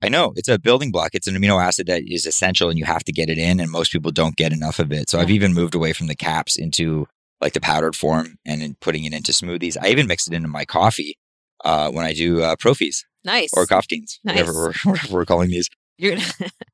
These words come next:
Speaker 1: Um, some people are even adding things like flavor syrup, sweeteners, creamers, or using, like, flavored protein, uh, mix. Sure, you can do whatever you want. I think the more traditional methodology of this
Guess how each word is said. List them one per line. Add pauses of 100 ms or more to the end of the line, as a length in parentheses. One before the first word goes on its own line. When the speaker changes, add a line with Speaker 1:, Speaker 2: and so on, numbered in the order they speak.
(100)
Speaker 1:
Um,
some
people
are
even
adding
things
like
flavor
syrup,
sweeteners,
creamers,
or
using,
like,
flavored
protein, (100)
uh,
mix. (220)
Sure,
you
can
do
whatever
you
want.
I
think
the
more
traditional
methodology
of
this